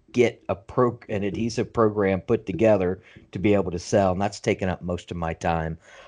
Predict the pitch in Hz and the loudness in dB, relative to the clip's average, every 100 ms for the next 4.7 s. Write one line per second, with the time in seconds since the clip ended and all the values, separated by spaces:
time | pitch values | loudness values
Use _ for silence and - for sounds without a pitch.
0 | _ 92 85 80 80 76 98 85 - 82 | _ 0 2 4 0 0 -2 -2 -2 -2
1 | 80 87 85 85 - 82 85 85 80 80 | -2 -2 0 0 0 -4 -4 -8 -4 -6
2 | - 85 90 80 80 90 - 101 87 82 | -6 -4 0 0 0 -2 0 0 2 0
3 | 73 - - - _ - - 85 80 - | -2 -8 -18 -20 _ -12 -6 -6 -6 -2
4 | 110 110 - - 107 - 107 | 0 0 -4 -4 -4 -2 -4